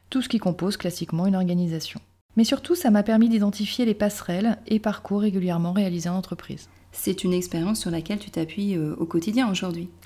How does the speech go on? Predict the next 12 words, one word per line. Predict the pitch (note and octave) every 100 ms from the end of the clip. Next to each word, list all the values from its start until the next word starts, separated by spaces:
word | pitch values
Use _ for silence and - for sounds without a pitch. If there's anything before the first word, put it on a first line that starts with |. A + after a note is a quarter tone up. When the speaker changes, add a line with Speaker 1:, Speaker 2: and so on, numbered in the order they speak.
| F#3+
Speaker 1:
Exactement. | E3 F3 - F#3 D3+ - _ _ -
J'ai | F#3 F#3+
également | F#3+ F3+ F#3+ A3
accompagné | G#3+ F#3 F3 F#3+
des | G3
collaborateurs | G3 F#3 F3 E3+ E3 - G3+ G#3
dans | F3+
des | E3
projets | - F3+ E3+
d'accompagnement | F3+ F3 F3 E3+ E3 E3
du | F#3+
changement. | F#3+ F#3+ E3 D#3